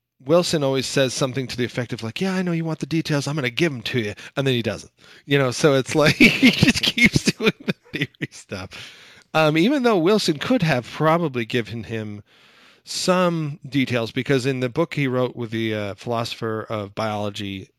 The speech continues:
Elliot Sober, unto others, they did highlight a particular, uh,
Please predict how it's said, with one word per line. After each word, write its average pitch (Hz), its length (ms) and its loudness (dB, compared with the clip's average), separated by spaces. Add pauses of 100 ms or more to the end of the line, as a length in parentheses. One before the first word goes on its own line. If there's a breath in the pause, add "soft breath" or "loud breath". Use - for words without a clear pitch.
Elliot 104 340 -6
Sober, 117 560 -4 (960)
unto 135 260 -2
others, 127 500 2
they 123 140 2
did 147 240 0
highlight 135 560 -2 (600 loud breath)
a 120 180 -2
particular, 117 800 -2 (100)
uh, 107 280 -6